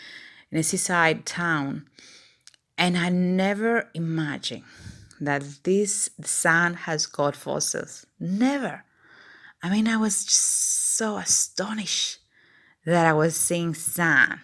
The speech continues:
something so common, just to find some microorganisms, you know, very small,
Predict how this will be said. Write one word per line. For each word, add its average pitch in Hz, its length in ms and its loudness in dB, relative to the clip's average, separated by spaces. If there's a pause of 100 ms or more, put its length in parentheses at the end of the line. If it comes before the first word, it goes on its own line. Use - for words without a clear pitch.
(100)
something 147 540 -4 (100)
so 185 420 2
common, 185 640 -2 (880)
just 190 280 -4
to 196 80 0
find 175 720 2
some 165 500 0
microorganisms, 160 1400 -2
you 147 80 -4
know, 147 140 2
very 160 220 4
small, 151 680 -2